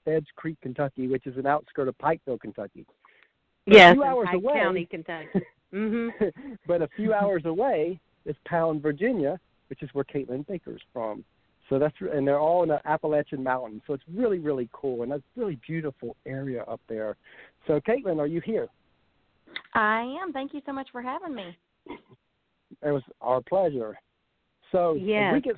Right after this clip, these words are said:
Speaker 1: started here, tell us a little bit about, of course, even though I already said where you're from, but you can still say it again, but where you're from, what your hobbies are outside of music, just the fluff, fluff stuff right now.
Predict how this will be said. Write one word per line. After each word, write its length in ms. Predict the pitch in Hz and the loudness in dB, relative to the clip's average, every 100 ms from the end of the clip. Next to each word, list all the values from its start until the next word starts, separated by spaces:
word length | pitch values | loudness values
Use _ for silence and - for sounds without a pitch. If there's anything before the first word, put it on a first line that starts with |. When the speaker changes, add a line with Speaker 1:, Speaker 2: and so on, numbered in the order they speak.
| - | -6
Speaker 1:
started 340 | 170 156 139 - | -2 -2 -4 -6
here, 360 | 139 123 123 - _ _ _ _ - | -6 -4 -6 -10 _ _ _ _ -2
tell 180 | 262 | 0
us 120 | 311 247 | 0 -2
a 40 | 233 | -4
little 220 | 196 190 | -4 -4
bit 120 | 190 | -2
about, 340 | 185 170 151 | -2 0 -2
of 100 | - - | -4 -10
course, 180 | 147 - | -10 -10
even 140 | 135 | -8
though 100 | 127 | -4
I 40 | 123 | -4
already 240 | 120 117 - | -4 -8 -10
said 120 | 120 | -10
where 120 | 113 | -10
you're 80 | 110 - | -10 -10
from, 160 | 123 | -10
but 120 | 123 | -10
you 60 | 180 | -12
can 80 | 147 | -10
still 140 | - 123 | -10 -4
say 100 | 123 | -4
it 60 | 107 | -4
again, 260 | - 123 - - - | -6 -10 -10 -20 -4
but 160 | 190 165 | -2 0
where 160 | 156 | 0
you're 180 | 196 185 - | 0 -2 0
from, 480 | 165 156 151 151 143 _ - _ _ - - - | 0 2 0 -2 -10 _ -20 _ _ -20 -20 -4
what 180 | 165 175 | -2 -2
your 100 | 170 | -4
hobbies 440 | - 160 170 147 | -2 -2 -2 -4
are 160 | 147 143 | -2 -2
outside 420 | - - 135 135 | -4 -6 -4 -4
of 80 | 127 | -4
music, 440 | 127 123 131 123 - _ _ _ | -6 -6 -8 -10 -14 _ _ _
just 180 | - 202 - _ | -2 -2 -4 _
the 60 | 151 | -6
fluff, 200 | - 180 | -2 -2
fluff 160 | - 131 - | -2 -6 -6
stuff 200 | 135 123 | -10 -10
right 200 | 123 117 | -12 -14
now. 220 | 117 87 | -14 -18